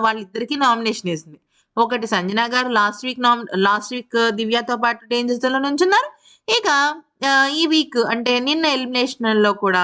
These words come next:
సుమన్ శెట్టి గారు, ఆ, లీ-, ఆ, డేంజర్ జోన్ నుంచున్నారు. అయితే ఇక్కడ డెమాన్ పవన్ ఏమన్నాడంటే "రితు కెప్టెన్ అవ్వలేదు కాబట్టి నేను తన కోసం ఆడాను" అన్నాడు. నిజానికి ఇక్కడే పాయింట్ పట్టింది తనుజ. ఏమంటున్నాడు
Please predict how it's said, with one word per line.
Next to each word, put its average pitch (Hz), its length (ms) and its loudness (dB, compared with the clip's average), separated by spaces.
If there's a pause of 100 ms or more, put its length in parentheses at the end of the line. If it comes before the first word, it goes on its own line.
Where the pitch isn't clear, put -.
సుమన్ 302 320 -4
శెట్టి 190 240 -4
గారు, 277 260 4 (1000)
ఆ, 226 100 4 (260)
లీ-, 214 380 -2 (100)
ఆ, 185 100 0
డేంజర్ 226 380 2
జోన్ 208 240 2
నుంచున్నారు. 202 480 0 (380)
అయితే 294 360 2 (300)
ఇక్కడ 269 260 -2 (220)
డెమాన్ 240 380 0
పవన్ 269 260 0
ఏమన్నాడంటే 220 640 0
"రితు 294 360 0 (140)
కెప్టెన్ 226 380 -2
అవ్వలేదు 202 320 -2
కాబట్టి 185 320 -4
నేను 311 140 -6
తన 196 280 0
కోసం 214 400 -4
ఆడాను" 160 420 0
అన్నాడు. 160 300 -6 (580)
నిజానికి 339 560 2 (240)
ఇక్కడే 311 400 -2
పాయింట్ 262 400 0
పట్టింది 214 400 -4
తనుజ. 165 320 -4 (400)
ఏమంటున్నాడు 302 760 0